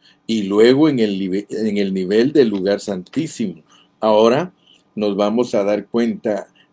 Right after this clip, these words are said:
de esto en la jornada en la cual estamos entrando hoy. Que, que esta jornada que es Dibón Gad, y fíjense en esos dos nombres,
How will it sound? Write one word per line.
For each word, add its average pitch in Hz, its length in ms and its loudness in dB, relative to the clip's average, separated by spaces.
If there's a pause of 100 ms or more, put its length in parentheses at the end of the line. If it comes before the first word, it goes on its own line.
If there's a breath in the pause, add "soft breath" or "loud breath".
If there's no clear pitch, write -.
de 95 300 2
esto 139 360 -2 (440)
en 95 320 -4
la 92 100 -2
jornada 107 720 2
en 101 140 0
la 92 160 -4
cual 104 260 0
estamos 104 480 -6
entrando 92 720 -6
hoy. 101 320 -6 (2250 soft breath)
Que, 113 320 0 (140)
que 131 460 2 (260)
esta 123 500 -2
jornada 101 520 -4
que 95 260 0
es 113 200 0
Dibón 120 560 2
Gad, 104 480 4 (880)
y 107 100 -6
fíjense 147 640 2 (400)
en 98 180 -2
esos 117 360 2
dos 110 240 2
nombres, 110 640 -2